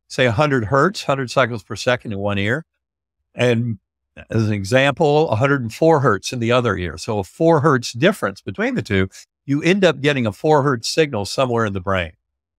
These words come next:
Heinrich Dove got this, and then in the t-, late twentieth century,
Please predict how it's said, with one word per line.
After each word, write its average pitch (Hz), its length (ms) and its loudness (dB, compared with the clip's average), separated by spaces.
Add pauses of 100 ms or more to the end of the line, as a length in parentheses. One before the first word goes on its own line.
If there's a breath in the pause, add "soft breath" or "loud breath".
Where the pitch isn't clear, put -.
(120)
Heinrich 123 400 -2
Dove 135 580 2
got 127 320 2
this, 123 380 -6
and 101 320 -6
then 110 180 -2
in 104 120 -8
the 98 100 -6
t-, - 120 -20 (220)
late 127 220 2
twentieth 160 340 -2
century, 156 460 -2